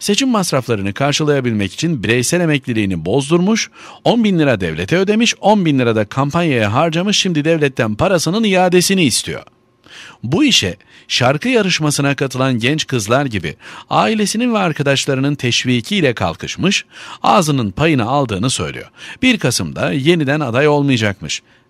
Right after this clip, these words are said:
Levent hasta. Fakat merak ediyorum, Can ve Gülgün olacaklar mı? Çünkü vatan gayur insanların omuzlarında yükselir. O makber,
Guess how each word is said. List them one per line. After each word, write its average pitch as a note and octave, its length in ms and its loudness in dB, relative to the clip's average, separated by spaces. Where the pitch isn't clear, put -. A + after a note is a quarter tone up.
Levent G2+ 400 -2
hasta. - 420 -10
Fakat D#2 320 -10
merak C3 340 0
ediyorum, E2 360 -4
Can G#3 260 2
ve F3 80 2
Gülgün A#2 360 -2
olacaklar F#2+ 640 -4
mı? A2 140 -6
Çünkü G#3 320 0
vatan D3 400 0
gayur D3+ 520 -2
insanların C#3+ 580 -2
omuzlarında D3+ 560 -2
yükselir. G#2+ 460 -4
O D#3+ 160 2
makber, D3+ 520 0